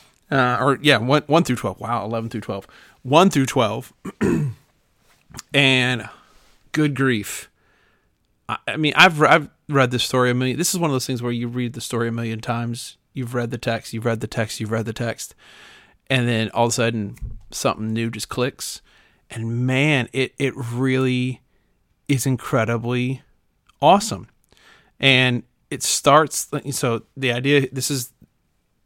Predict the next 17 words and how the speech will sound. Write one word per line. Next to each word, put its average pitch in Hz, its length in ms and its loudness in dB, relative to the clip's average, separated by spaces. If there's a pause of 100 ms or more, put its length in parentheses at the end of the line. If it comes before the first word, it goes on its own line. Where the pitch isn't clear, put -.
(200)
this - 260 -4
guy, 123 540 4 (400)
he's 135 260 0
a, 127 120 -2 (280)
he's 123 220 -4
a 123 100 -6 (1200)
paralyzed 139 480 4
man. 156 280 0 (1500)
And 127 120 0
there 123 160 4
was 127 240 2
a, 120 220 4
a 135 80 -2
gathering 135 580 6
at 117 60 4
a 117 60 4
house. - 580 2